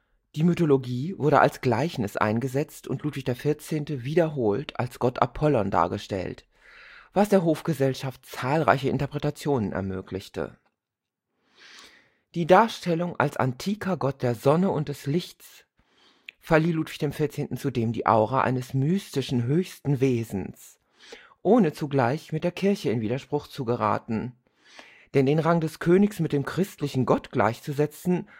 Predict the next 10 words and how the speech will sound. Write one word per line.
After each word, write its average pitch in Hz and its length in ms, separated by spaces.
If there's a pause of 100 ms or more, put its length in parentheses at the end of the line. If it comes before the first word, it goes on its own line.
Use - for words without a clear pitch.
(220)
war 165 180
auch 165 160
im 135 140
absolutistischen, 143 1040
aber 123 220
immer 165 180
noch 127 160
katholisch 143 520
geprägten 123 420
Frankreich 135 580